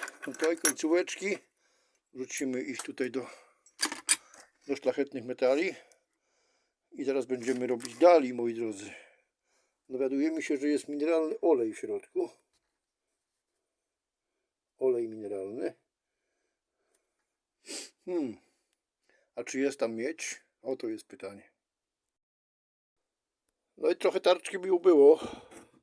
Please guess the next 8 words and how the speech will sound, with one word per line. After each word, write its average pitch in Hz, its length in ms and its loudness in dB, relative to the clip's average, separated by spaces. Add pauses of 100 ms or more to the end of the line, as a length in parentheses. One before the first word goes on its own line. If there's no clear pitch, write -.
(840)
bo 139 100 -6
to 147 120 0
są 143 420 2
grube 131 360 2
te 131 220 -4 (340)
ścianki - 540 0 (1400)
od - 180 -6
tych - 120 -10